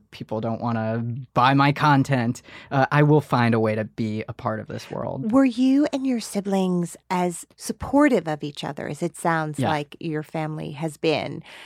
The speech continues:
Speaker 2: W-, is there competition? Do you ever feel like, "Okay, she just got another one"?
Speaker 1: <laughs>
Speaker 2: Like, like, where, I mean, Maggie's obviously taken it into
Speaker 1: Yeah.
Speaker 2: a different direction in terms of,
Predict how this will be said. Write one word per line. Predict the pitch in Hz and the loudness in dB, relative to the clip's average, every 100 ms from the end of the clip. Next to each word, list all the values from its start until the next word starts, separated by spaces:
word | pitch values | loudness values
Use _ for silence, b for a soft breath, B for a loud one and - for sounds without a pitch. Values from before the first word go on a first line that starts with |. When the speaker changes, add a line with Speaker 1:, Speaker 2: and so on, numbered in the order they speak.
| B B | B B
Speaker 2:
W-, | 180 165 - | -10 -10 -4
is | 185 165 | -4 -2
there | 175 165 | -2 -4
competition? | - 170 147 - 165 - 277 339 370 _ _ _ _ 180 | -6 -8 -8 -10 -8 -4 -2 -2 -4 _ _ _ _ -8
Do | 202 | -2
you | 185 180 | 2 2
ever | 185 185 180 | 0 -2 -4
feel | - 180 170 | -4 -4 -2
like, | 165 160 - B B - | 0 -2 -4 B B -10
"Okay, | 185 151 | -6 -6
she | - 202 | -6 -6
just | 220 - | -6 -4
got | 151 147 | -2 0
another | 147 143 143 | 0 -2 0
one"? | 147 151 190 | 2 2 4
Speaker 1:
<laughs> | |
Speaker 2:
Like, | 196 - - | 2 2 -2
like, | 202 190 - | 0 0 -2
where, | 185 202 202 196 196 | -2 2 4 4 4
I | 202 | 0
mean, | 202 | 2
Maggie's | 202 214 208 214 | 4 4 2 2
obviously | 190 190 196 202 | 2 0 -4 -4
taken | 180 196 190 190 | -6 -6 -4 -2
it | 180 175 | -2 -2
into | 185 180 - - | -4 -6 -2 0
Speaker 1:
Yeah. | - - | 0 0
Speaker 2:
a | 175 | -2
different | 185 175 202 185 | -2 -2 -2 -6
direction | - 151 151 - 269 302 339 B B B _ _ - | -4 -4 -4 -4 -2 -2 -4 B B B _ _ -4
in | 180 | -4
terms | - 185 175 170 | -4 -4 -4 -2
of, | 165 165 156 | -4 -4 -8